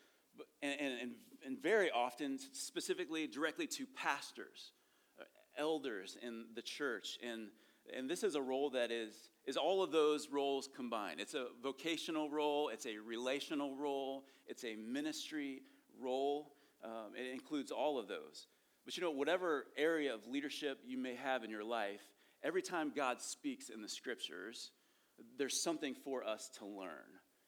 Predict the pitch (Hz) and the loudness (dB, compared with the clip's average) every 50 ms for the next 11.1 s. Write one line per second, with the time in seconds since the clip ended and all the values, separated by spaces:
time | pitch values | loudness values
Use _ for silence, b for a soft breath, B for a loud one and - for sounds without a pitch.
0 | b b - 104 98 - - - 110 101 - - - 107 98 85 73 80 135 151 | b b -14 -12 -10 -8 -6 -6 -6 -6 -8 -8 -6 -4 -4 -4 -4 -4 -2 0
1 | 180 196 190 180 165 147 - - - 175 156 - - - - - - - b b | 0 0 0 0 -2 -2 -4 -2 0 0 0 0 -2 -6 -8 -10 -14 -18 b b
2 | b b b b - 120 120 143 147 143 143 156 135 - - 139 123 - - 135 | b b b b -16 -8 -2 0 0 0 0 -2 -2 -2 -4 -6 -8 -4 0 0
3 | 113 113 113 - - - - - - 113 - 143 123 131 147 151 160 147 151 151 | 0 0 -2 -4 -12 -16 -16 -14 -14 -12 -6 -4 -2 -2 0 0 0 0 0 0
4 | 127 117 135 139 147 147 151 - - 104 - - - - - 117 117 110 110 107 | -2 -2 -4 -4 -4 -4 -6 -4 -4 -4 -4 -4 -10 -10 -8 -6 -4 -2 -2 -4
5 | 113 117 - 95 101 98 98 95 104 104 110 113 - - 104 104 101 98 90 - | -4 -6 -6 -6 -6 -6 -6 -6 -6 -6 -6 -8 -8 -8 -8 -8 -8 -8 -8 -10
6 | - - - 135 123 113 - - 113 107 104 98 98 107 107 110 120 127 123 - | -12 -10 -6 -4 -4 -4 -4 -6 -8 -8 -8 -8 -10 -12 -12 -10 -8 -8 -6 -6
7 | 92 76 73 90 113 123 b b b b b b b b b b b b b b | -6 -8 -8 -8 -8 -10 b b b b b b b b b b b b b b
8 | _ _ _ 82 69 64 - 127 135 151 113 131 147 185 - 143 170 196 180 143 | _ _ _ -20 -20 -20 -12 -6 -4 -4 -4 -2 -4 -4 -2 0 0 0 2 0
9 | 123 - - - 151 123 113 110 - 110 123 120 113 110 - - - _ _ _ | -2 -2 -2 0 0 0 0 -2 -4 -4 -6 -6 -6 -8 -14 -18 -20 _ _ _
10 | _ _ _ _ _ _ _ _ 123 127 - - - 175 196 190 - - 120 110 | _ _ _ _ _ _ _ _ -8 -6 -4 -2 2 2 2 2 0 -2 -2 -2
11 | - 123 | -2 -2